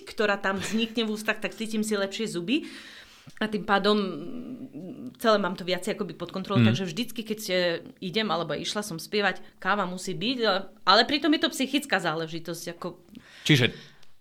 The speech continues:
Speaker 2: keď vám chutí káva a pijete pravidelne tri denne, lebo vám robí dobre, tak áno, dajte si ju, ale tak,
Speaker 1: Podľa
Speaker 2: že
Speaker 1: možnosti vždy s vodou?
Speaker 2: S vodou. A, a,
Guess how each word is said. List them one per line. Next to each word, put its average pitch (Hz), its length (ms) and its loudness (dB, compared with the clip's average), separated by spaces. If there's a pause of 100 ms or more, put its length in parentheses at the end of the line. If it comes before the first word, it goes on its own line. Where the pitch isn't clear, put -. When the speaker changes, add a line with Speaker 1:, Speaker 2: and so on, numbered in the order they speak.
(140)
Speaker 2:
keď 123 400 4
vám 95 320 2
chutí - 320 4
káva 98 400 4
a 92 80 0
pijete 104 320 4
pravidelne 95 640 2
tri 101 240 0
denne, 98 480 4
lebo 87 240 -4
vám 90 160 2
robí 90 240 -2
dobre, 92 400 -2
tak - 260 -4
áno, 92 300 2
dajte 90 320 -2
si - 160 -2
ju, 107 300 2
ale 92 420 2 (160)
tak, 98 240 6
Speaker 1:
Podľa - 160 6
Speaker 2:
že 220 80 6
Speaker 1:
možnosti 220 340 0
vždy 170 140 -6
s 151 80 -8
vodou? 185 320 -2 (400)
Speaker 2:
S 139 220 2
vodou. 113 340 6 (460)
A, 104 120 4
a, 107 220 4